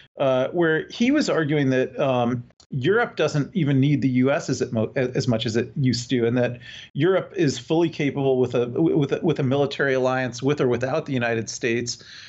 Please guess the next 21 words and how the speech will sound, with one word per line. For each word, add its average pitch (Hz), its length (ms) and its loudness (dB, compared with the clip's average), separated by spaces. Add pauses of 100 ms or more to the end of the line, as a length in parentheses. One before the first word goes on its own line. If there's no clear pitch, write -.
(120)
of, 143 220 0
of, 135 380 -2
um, 127 380 -2
presenting 147 480 -2
a, 117 240 -2
a, 143 220 0
a 160 100 -2
unified, 135 560 0
uh, 117 240 0
defensive 120 540 -6
front 127 360 -4 (280)
strong 135 400 -2
enough 123 220 -2
to 131 240 -2
contain 120 760 -2
Russia, 135 540 0 (340)
um, 135 460 0
and 147 160 0
that 139 160 -2
that 151 260 -2
factor 156 720 -4